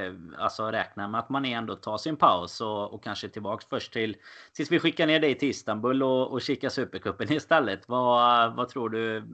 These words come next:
har vi liksom är det Origi som kommer först in, eller tror du det är troligare att Klopp gör någon ändring i, i formation, eller Shaqiri, eller vad, vem har vi som,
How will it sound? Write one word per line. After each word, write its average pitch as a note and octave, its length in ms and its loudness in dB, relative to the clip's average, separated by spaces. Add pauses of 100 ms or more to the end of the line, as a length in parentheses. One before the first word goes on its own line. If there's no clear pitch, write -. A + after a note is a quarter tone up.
(140)
har G#2 300 -4
vi G#2+ 100 -4
liksom G#2+ 540 -6 (380)
är A2+ 40 -4
det A#2+ 60 0
Origi A#2+ 440 -2
som D3+ 140 -6
kommer D#3+ 200 -6
först - 360 -6
in, A2+ 200 -4
eller A2+ 200 -2
tror G#2+ 280 -6
du G#2 60 -6
det G2+ 60 -4
är - 20 -10
troligare G2 440 -8
att - 140 -12
Klopp - 260 -8
gör G#2 160 -2
någon G#2 140 -2
ändring G2 380 -6
i, F#2+ 160 -10 (200)
i A#2+ 100 -12
formation, A#2 720 -6
eller A#2 140 -6
Shaqiri, A#2 500 -6
eller A2 180 -6
vad, A2 260 -6
vem A2+ 180 -2
har G2+ 180 -2
vi F#2+ 120 -10
som, G2+ 320 -8